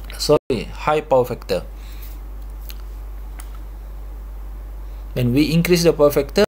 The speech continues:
what is the advantage? It will reduce the size of the cable, because the cu-, when the current will be reduced, when the cu-, when, when the current is reduced,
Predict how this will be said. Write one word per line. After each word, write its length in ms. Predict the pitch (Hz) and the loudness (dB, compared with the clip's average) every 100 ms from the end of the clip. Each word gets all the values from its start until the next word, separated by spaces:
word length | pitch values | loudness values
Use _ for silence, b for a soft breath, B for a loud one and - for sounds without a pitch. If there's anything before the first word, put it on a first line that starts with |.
| - | 4
what 160 | 202 165 | 4 4
is 80 | - | 6
the 80 | |
advantage? 640 | 156 147 156 170 208 233 - - B B B - | 6 8 4 6 6 4 0 -10 B B B -4
It 160 | 143 139 | -4 0
will 240 | 143 139 | 4 6
reduce 640 | 131 151 143 160 160 156 - | 6 6 6 8 8 6 0
the 160 | 127 | 0
size 560 | 117 147 139 139 - - | 2 6 6 6 2 -6
of 160 | - - | -6 -4
the 80 | |
cable, 480 | 117 123 120 127 107 | -2 2 4 4 4
because 560 | 107 123 156 202 240 - - - | 2 2 6 6 4 -10 -14 -10
the 20 | |
cu-, 220 | - - - | -2 -2 -2
when 240 | - 135 139 | -4 0 0
the 80 | 117 | 2
current 240 | 123 147 | 4 4
will 200 | 131 117 | 4 2
be 120 | 117 | 2
reduced, 560 | 107 110 117 151 202 - B B B | 2 2 6 8 8 4 B B B
when 80 | 127 | 2
the 120 | 120 | 2
cu-, 160 | 107 - | 2 -4
when, 320 | 113 117 120 | -4 -2 2
when 140 | 139 151 | 4 4
the 80 | 117 | 2
current 320 | 123 131 120 | 2 2 2
is 240 | 107 110 | 0 0
reduced, 720 | 120 147 135 135 165 240 - | 2 2 4 6 8 6 4